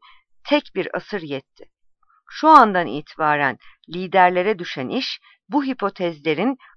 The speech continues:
az çok geçerli olabileceği sembolik ve toplumsal koşulların yanında maddi ve manevi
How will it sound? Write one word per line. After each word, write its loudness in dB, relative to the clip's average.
az 6
çok -6
geçerli 0
olabileceği -4
sembolik -4
ve -6
toplumsal -2
koşulların -6
yanında -4
maddi 0
ve 0
manevi 0